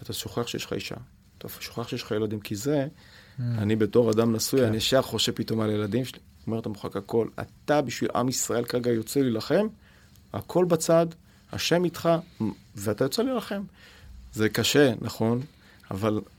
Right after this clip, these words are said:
Speaker 1: זה כנראה מה שעשו באמת בסופו של דבר במלחמות, שיצא לי לראיין ל-, לאחד הספרים שלי, אה, אנשים וטרנים שיצאו לקרבות, באמת אתה יוצא למלחמה,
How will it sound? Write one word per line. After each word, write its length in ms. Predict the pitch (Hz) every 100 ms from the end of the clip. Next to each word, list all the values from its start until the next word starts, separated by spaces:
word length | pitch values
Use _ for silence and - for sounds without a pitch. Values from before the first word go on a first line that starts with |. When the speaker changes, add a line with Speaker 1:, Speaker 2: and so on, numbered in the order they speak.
| _
Speaker 1:
זה 140 | 101 110
כנראה 320 | 120 123 151
מה 100 | 165
שעשו 380 | - 160 - 170
באמת 300 | 156 170 175 - -
בסופו 400 | 131 - 127 160
של 180 | 156 143
דבר 220 | 123 127
במלחמות, 640 | 110 110 110 - 110 131
שיצא 480 | - 110 104 107 -
לי 160 | 131 120
לראיין 520 | 110 107 110 127 117 - - - - - - - - -
ל-, 560 | 95 101 101 98 98 101 104
לאחד 240 | 101 113
הספרים 440 | 123 - 139 185 262
שלי, 300 | 170 147 165 - _ - - - - - - -
אה, 200 | 104 104 -
אנשים 380 | 104 104 - 156
וטרנים 480 | 104 101 107 143 143
שיצאו 280 | - 78 147
לקרבות, 420 | - 151 190 - - 101
באמת 340 | 104 - -
אתה 180 | 160 123
יוצא 240 | 117 - 139
למלחמה, 540 | 139 127 - 117